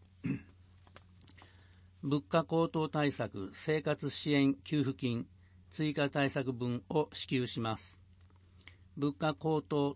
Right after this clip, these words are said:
等による負担増を踏まえ、特に家計への影響が大きい低所得世帯、住民税非課税世帯に対して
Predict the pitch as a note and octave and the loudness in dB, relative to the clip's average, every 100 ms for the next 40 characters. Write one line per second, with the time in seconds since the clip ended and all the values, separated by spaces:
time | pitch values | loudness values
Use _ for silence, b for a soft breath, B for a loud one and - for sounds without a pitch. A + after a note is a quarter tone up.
0 | - D3+ C3+ A#2 A2+ A2+ A2+ - D3 C#3+ | -2 0 2 2 -2 -4 -6 -2 2 4
1 | A2+ G#2+ A#2 A#2+ A2+ G#2+ A2 - b b | 2 0 -2 -2 -2 0 -2 -8 b b
2 | b - E3 D3+ B2 B2+ - - - C#3 | b -4 -2 2 0 0 -8 -14 -8 -2
3 | D3+ D3+ D3+ C#3 A#2 B2 G#2+ C3 B2+ A#2+ | 2 4 4 2 2 -2 0 0 0 0
4 | B2+ B2+ - A2+ F#2+ - - C#3+ C#3+ - | 0 -2 -2 -4 -6 -10 -4 2 2 0
5 | C#3+ C3 B2+ - A#2 G#2 F#2 - b b | -4 -6 -4 -6 -2 -4 -6 -12 b b
6 | b - C3 D3 D3+ D3 C3+ A2+ G#2 G2+ | b -10 0 2 4 4 4 0 -4 -6
7 | - C#3 C3 C3 - C3+ B2 G#2+ G2+ B2 | -4 0 2 0 0 -2 0 -2 -2 -4
8 | A#2 B2 A2+ - G2+ F#2+ | -2 0 0 -4 -8 -10